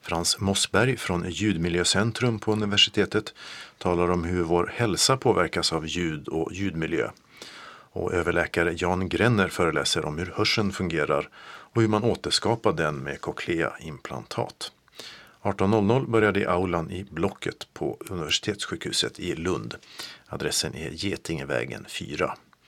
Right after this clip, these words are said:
Och den som inte har hörapparat kan mellan klockan femton och arton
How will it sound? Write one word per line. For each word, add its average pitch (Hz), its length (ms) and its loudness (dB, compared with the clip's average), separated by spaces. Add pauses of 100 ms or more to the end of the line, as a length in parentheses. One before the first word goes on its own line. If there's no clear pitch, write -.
(640)
Och 90 140 -4
den 87 160 0
som 87 260 -2 (120)
inte 95 300 0
har 117 120 6
hörapparat 117 680 4
kan 101 220 0
mellan 92 400 -2
klockan 87 300 -4
femton 92 420 0
och 95 60 4
arton 104 300 -2